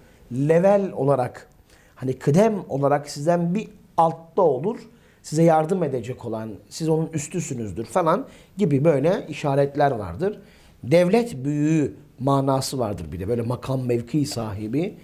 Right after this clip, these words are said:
insanlar, e, onlara işarettir. Belki onlardan gelecek bir fayda, onlarla muhatap olmak falan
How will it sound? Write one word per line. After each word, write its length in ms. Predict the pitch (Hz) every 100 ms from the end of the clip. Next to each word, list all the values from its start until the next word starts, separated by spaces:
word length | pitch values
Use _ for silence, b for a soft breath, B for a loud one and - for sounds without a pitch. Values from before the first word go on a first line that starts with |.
| B B B
insanlar, 640 | 120 127 120 120 120 127 110 - b b b -
e, 60 | 73
onlara 380 | 65 123 139
işarettir. 680 | 139 139 135 104 101 - 107
Belki 240 | 127 123 127
onlardan 540 | 120 123 120 123 120
gelecek 440 | 120 117 123 101
bir 120 | 127 120
fayda, 640 | 113 113 107 117 117 113 B B B _
onlarla 460 | 110 113 117 110 120
muhatap 560 | 120 123 117 143 113
olmak 480 | 123 123 123 123 120
falan 480 | - 131 127 120 120